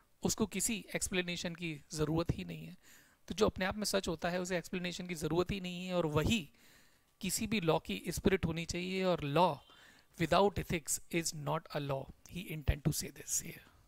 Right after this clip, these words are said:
The third s-, quote that I have picked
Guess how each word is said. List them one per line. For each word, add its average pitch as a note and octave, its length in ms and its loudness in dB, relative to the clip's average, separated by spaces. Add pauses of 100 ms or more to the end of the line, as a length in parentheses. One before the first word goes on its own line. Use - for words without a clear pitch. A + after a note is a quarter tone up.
(1160)
The G3+ 160 2
third C#4+ 360 4
s-, - 360 -2 (760)
quote A#3 340 10 (120)
that E3+ 180 2
I F3+ 100 4 (140)
have F3+ 240 4 (260)
picked F3 240 0